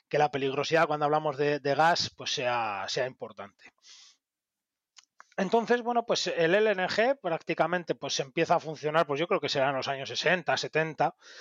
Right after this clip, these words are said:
y, eh, prácticamente es el monopolio de tres o cuatro personas. O sea, hay tres, cuatro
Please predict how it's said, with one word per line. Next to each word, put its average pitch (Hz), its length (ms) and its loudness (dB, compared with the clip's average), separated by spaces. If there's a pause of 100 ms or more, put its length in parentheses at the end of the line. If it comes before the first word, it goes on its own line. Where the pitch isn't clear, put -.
(520)
y, 208 160 4
eh, 165 680 2
prácticamente 190 600 0
es 165 80 0
el 185 100 4
monopolio 165 560 0
de 139 340 0
tres 156 280 0
o 170 80 -2
cuatro 139 340 -2
personas. 151 580 -2
O - 40 -14
sea, 113 140 -6 (180)
hay 131 120 4 (220)
tres, 147 200 -2
cuatro 139 580 2